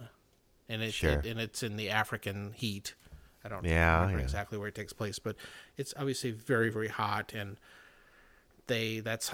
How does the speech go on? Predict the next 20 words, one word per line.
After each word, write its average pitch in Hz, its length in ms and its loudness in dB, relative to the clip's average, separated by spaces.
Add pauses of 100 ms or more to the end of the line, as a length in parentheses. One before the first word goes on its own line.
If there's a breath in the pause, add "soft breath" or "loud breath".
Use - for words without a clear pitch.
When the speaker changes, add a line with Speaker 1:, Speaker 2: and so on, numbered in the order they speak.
Speaker 1:
that's 120 220 -4
part 139 180 8
of 120 80 4
the 120 60 0
punishment 110 800 0 (160)
that 107 160 -8
they 104 100 -4
break 104 320 -4
'em 104 100 -4
down. 101 380 -4
It, 107 160 -6
there's 110 240 -6
a 113 60 -6
lot 107 240 -4
of - 100 -8
cruelty 104 580 -6
and 110 100 -12
things 95 200 -12
like 123 140 -12
that. - 300 -14